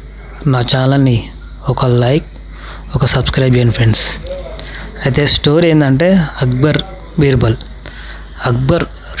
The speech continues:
రాజు బీర్బల్ని అడుగుతాడు, "మనం సంపాదించుకున్న కరిగిపోనిది ఏంటిది?" అని అడుగుతాడు. "అలాంటిది ఏమైనా ఉందా?" అని అడుగుతాడు. అప్పుడు బీర్బల్ అంటాడు, "అవును మహారాజా,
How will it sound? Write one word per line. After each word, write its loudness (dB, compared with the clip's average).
రాజు 4
బీర్బల్ని 4
అడుగుతాడు, 2
"మనం 2
సంపాదించుకున్న 4
కరిగిపోనిది 4
ఏంటిది?" 4
అని 4
అడుగుతాడు. 2
"అలాంటిది 4
ఏమైనా 4
ఉందా?" 4
అని 2
అడుగుతాడు. 2
అప్పుడు 2
బీర్బల్ 4
అంటాడు, 4
"అవును 2
మహారాజా, 2